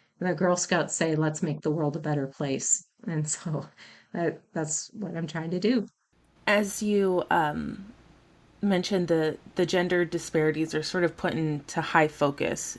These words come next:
Speaker 2: in your field. Um, what would you say are the biggest misconceptions that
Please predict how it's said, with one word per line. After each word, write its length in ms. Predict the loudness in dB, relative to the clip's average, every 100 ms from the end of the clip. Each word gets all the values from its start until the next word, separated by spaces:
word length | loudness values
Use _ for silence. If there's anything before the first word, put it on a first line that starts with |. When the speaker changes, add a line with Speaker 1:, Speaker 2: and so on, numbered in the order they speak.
| -4
Speaker 2:
in 400 | 0 0 0 -4 -12 -20 -20 -20 -10
your 300 | 0 2 2
field. 560 | 0 0 0 0 -4 -10 -20 -20 -20 -6
Um, 520 | -2 -2 -2 -6 -10 -16 _ _ -14
what 280 | 0 4 4
would 160 | 4
you 80 | 2
say 220 | 0 0
are 100 | 0
the 140 | 2 0
biggest 500 | 2 2 4 2 0
misconceptions 1300 | -6 -8 -10 -10 -6 -6 -6 -8 -8 -8 -10 -12 -16 -20 _ _ _ _ -20 -6
that 340 | -2 -2 -4